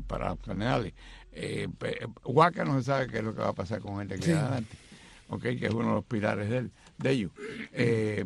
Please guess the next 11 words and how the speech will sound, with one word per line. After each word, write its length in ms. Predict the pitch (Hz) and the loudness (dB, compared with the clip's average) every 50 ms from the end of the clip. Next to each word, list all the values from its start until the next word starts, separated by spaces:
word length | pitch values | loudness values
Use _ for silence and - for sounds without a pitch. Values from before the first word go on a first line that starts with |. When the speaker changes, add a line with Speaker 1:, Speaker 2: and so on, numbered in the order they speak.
| - | -2
Speaker 1:
pero 160 | - 117 117 117 | -2 0 0 0
el 60 | 92 | 2
caso 400 | - 123 123 123 110 147 156 151 | 2 2 2 4 4 4 4 6
es 140 | 156 175 - | 4 2 2
que 420 | - 214 214 202 180 147 120 95 | 0 0 0 0 0 0 0 0
sentaron 540 | 90 123 117 107 - - 131 139 143 143 135 | 0 0 0 0 2 2 2 2 2 0 0
a 20 | |
casi 240 | 139 143 127 143 151 | 0 0 0 0 0
todo 220 | 139 147 147 151 | 0 2 4 4
el 60 | 156 156 | 4 2
mundo, 380 | 160 160 160 208 262 359 453 | 2 0 0 -2 -2 -4 -6